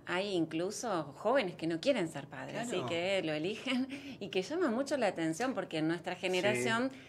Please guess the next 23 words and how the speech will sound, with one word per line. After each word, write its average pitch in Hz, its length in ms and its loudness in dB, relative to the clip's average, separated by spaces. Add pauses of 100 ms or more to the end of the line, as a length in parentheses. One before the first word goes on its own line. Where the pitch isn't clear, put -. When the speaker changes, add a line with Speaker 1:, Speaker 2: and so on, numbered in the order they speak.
Speaker 1:
ser 202 200 8
padres 214 420 4
era 190 200 0
casi 196 280 -6
como 156 200 -4
una 170 240 0
cuestión 170 560 0
Speaker 2:
Sí. - 220 -14 (160)
Speaker 1:
que 196 80 2
se 190 140 2
daba 202 200 8
naturalmente, 165 800 2
¿no? 151 140 0
No 190 100 4
Speaker 2:
Sí, 196 60 4
Speaker 1:
lo 214 80 6
Speaker 2:
sí, 214 60 4
sí, 208 80 2
Speaker 1:
teníamos 196 400 2
Speaker 2:
sí. 135 80 -2
Speaker 1:
allí 175 340 0
como 160 360 -4
para 156 340 2